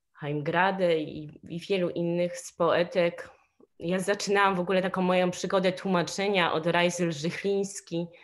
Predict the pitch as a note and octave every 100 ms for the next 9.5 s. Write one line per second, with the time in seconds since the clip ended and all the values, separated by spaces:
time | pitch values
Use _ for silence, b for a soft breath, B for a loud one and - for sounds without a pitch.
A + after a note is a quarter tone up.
0 | B B B _ E3 F3 F3 F3 F3 F#3
1 | F3 F3 - F#3 F3 E3 - F3+ F3 -
2 | G3 E3+ E3+ E3+ E3 E3 E3 E3 E3 E3
3 | E3 F3 - E3+ E3+ D#3+ D#3+ D#3 E3 D#3+
4 | E3 D#3 D3+ D#3+ D#3 B B B B -
5 | D#3+ D#3+ D#3 D#3 D#3 D#3 D#3 _ _ _
6 | _ _ _ _ _ - F3 D3 D3+ D3+
7 | D#3 E3 E3+ E3 - F#3+ C#3+ C#3 - C#3+
8 | D3 C#3+ D3 D3 C#3+ D3 - D3+ D3 -
9 | - D3 D3 E3